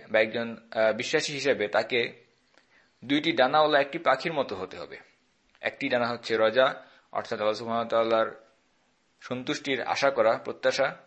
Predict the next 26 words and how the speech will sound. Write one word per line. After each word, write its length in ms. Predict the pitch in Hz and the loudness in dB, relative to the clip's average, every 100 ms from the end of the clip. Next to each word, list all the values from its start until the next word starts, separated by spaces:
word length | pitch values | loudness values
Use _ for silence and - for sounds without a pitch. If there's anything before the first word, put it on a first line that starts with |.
| _ _ _ | _ _ _
ভালো 300 | 101 107 120 | -4 0 2
ধারণা 300 | 110 117 123 | 2 0 0
করা, 260 | 120 120 117 - | 0 -2 -2 -2
এবং 240 | 117 113 - | -2 -2 -2
অন্য 300 | 139 170 165 | -2 0 4
ডানাটি 320 | 131 117 110 | 4 4 -2
হচ্ছে 420 | 104 - 143 156 - - | -6 -6 -8 -10 -12 -8
খাউফ, 300 | - 123 - - - _ | 0 0 0 -10 -20 _
আল্লাহ 160 | 95 101 | -2 -2
সুবহানাহু 300 | 113 110 117 | 0 -4 -2
ওয়া 80 | 113 | -2
তাআলার 260 | 113 120 | -2 -2
প্রতি 400 | - 107 139 165 _ _ - | -4 -10 -10 -12 _ _ -18
ভয়। 260 | 107 104 85 - _ - - - _ _ _ _ _ _ _ _ _ _ _ _ | 0 0 0 -6 _ -20 -20 -20 _ _ _ _ _ _ _ _ _ _ _ _
আর 160 | - - | 0 4
এই 160 | 131 143 | 4 2
দুইটির 320 | 139 151 170 | 0 0 0
মধ্যে 360 | 147 123 160 | -2 -2 -6
ভারসাম্য 480 | - 123 123 147 143 | -2 -2 -2 -4 -2
রক্ষা 260 | 107 104 104 | -2 -4 -6
করতে 260 | 104 - | -8 -10
হবে। 160 | 92 - - _ _ _ _ _ _ | -14 -16 -20 _ _ _ _ _ _
শুধুমাত্র 480 | - 170 175 170 156 | -2 2 4 4 0
সন্তুষ্টির 600 | - 131 135 151 - 143 | -4 -6 -6 -6 -2 0
আশা 220 | 107 - | 0 -2
করা 280 | - 104 - | -2 -2 -4